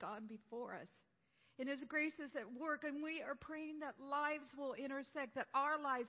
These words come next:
will intersect at a time when His grace has been pulling them into Him. Now, I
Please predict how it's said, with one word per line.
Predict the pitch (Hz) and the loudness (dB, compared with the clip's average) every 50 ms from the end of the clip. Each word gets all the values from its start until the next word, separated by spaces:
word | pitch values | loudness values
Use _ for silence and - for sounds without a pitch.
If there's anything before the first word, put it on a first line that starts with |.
| - | -2
will | 233 220 - - | -4 -4 -2 0
intersect | 254 269 277 285 285 - - 254 269 262 233 214 - - - - - - - - - - | 0 0 0 -2 -4 -6 -8 -6 -4 -4 -4 -6 -10 -18 -20 -20 -20 -20 -20 -20 -12 -4
at | 226 277 | -2 0
a | 269 262 | 0 -2
time | - - 262 302 285 320 320 277 247 226 220 185 | -4 -4 0 2 2 2 2 0 -2 -4 -6 -4
when | 262 269 254 240 | -2 -2 -2 -2
His | 240 254 285 277 240 226 208 | -4 0 0 0 -2 -2 -12
grace | - - 285 294 285 247 - 262 | -6 -2 -2 0 0 -2 -6 -8
has | 269 254 233 - - _ _ _ _ _ _ - - - - _ _ _ - | -10 -10 -12 -14 -20 _ _ _ _ _ _ -20 -20 -20 -20 _ _ _ -6
been | 247 233 233 233 - - - - 233 - - - 220 | -6 -6 -6 -6 -10 -12 -14 -16 -12 -6 -6 -4 -2
pulling | 262 302 294 294 294 254 233 240 | 0 0 0 0 0 -2 -2 -2
them | 247 247 226 214 - | -2 -2 -4 -6 -8
into | 233 233 233 226 - 254 | -8 -8 -8 -8 -8 -8
Him. | 240 208 240 185 190 196 196 - - _ _ _ _ _ _ _ - - - - - - - - | -8 -6 -6 -6 -6 -8 -12 -16 -20 _ _ _ _ _ _ _ -20 -20 -20 -20 -20 -20 -8 2
Now, | 262 269 254 | 4 6 8
I | 247 285 | 8 6